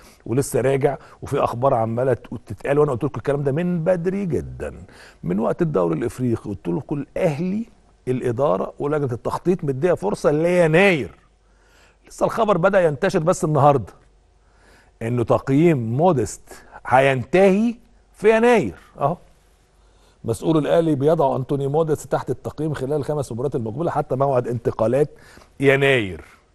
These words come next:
لانه الحقيقه لم يضيف للاهلي شيء نهائي. ويناير ده ما فيهاش هزار. ليه؟ احنا بنتكلم لغايه النهارده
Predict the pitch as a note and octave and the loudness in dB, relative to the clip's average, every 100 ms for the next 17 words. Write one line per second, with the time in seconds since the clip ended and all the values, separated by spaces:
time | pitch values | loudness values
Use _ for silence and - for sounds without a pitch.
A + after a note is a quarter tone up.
0 | _ _ _ _ _ _ _ _ - A2+ | _ _ _ _ _ _ _ _ -4 2
1 | F3+ A3 B3 C#4+ - _ _ _ _ _ | 2 2 0 -2 -6 _ _ _ _ _
2 | _ _ A2 - D#3+ A#3 - - - _ | _ _ -8 0 2 2 -2 -6 -16 _
3 | _ _ _ _ _ _ _ - F3+ F3+ | _ _ _ _ _ _ _ 0 2 4
4 | D#3 E3+ A#2+ A2 F#2+ - - _ _ _ | 2 0 -4 -8 -8 -12 -18 _ _ _
5 | _ _ - C#3+ F3+ G#3+ A3 - _ _ | _ _ -8 0 4 4 2 -4 _ _
6 | _ _ _ _ _ _ - - - G#2+ | _ _ _ _ _ _ -20 -20 -8 2
7 | C#3+ D#3 F3 A#3+ B3 G#3 E3 G3+ - C3+ | 6 6 6 2 2 0 2 0 -2 0
8 | C#3+ C3 C3 C#3+ - E3+ D#3 D3+ G3+ A#3 | 2 4 4 4 2 2 2 0 0 2
9 | F3+ D3 E3 G#3+ F#3+ F3 E3+ F3+ A#3 G3 | 4 6 6 4 4 4 2 2 2 2